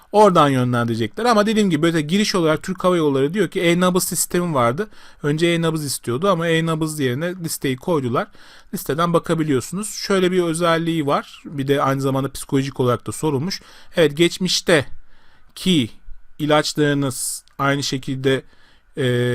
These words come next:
e-nabızdan eskiden görülüyor. Mesela tanılarınıza bakılabil-, bakılaraktan da sıkıntı yaşayabilirsiniz. Onu da söyleyelim. Yani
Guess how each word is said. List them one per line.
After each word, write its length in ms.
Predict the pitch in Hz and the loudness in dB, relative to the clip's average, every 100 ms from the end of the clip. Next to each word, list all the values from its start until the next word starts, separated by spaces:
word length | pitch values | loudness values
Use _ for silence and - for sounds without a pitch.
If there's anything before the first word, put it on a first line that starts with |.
| 120 120 117 - | 0 0 -2 0
e-nabızdan 480 | 135 139 135 135 | 0 2 0 0
eskiden 460 | 135 123 139 139 135 | -2 -4 -4 -2 0
görülüyor. 300 | 131 127 131 | 2 2 2
Mesela 160 | 117 117 | -2 -4
tanılarınıza 640 | 139 135 135 131 127 131 | -2 0 0 0 0 0
bakılabil-, 760 | 131 127 143 135 123 131 135 131 | 0 0 0 0 -2 -6 -4 -6
bakılaraktan 760 | 127 156 160 151 143 - 147 | -2 2 4 4 2 0 0
da 60 | 180 | -2
sıkıntı 440 | - - 143 - | -6 -6 -6 -2
yaşayabilirsiniz. 960 | 151 - 160 165 156 151 - 135 165 - | -2 0 -2 -2 -4 -4 -4 -4 -4 -6
Onu 200 | 139 135 | -6 -6
da 40 | |
söyleyelim. 540 | 139 139 131 123 143 180 | -2 0 2 2 0 0
Yani 320 | 123 123 | 0 0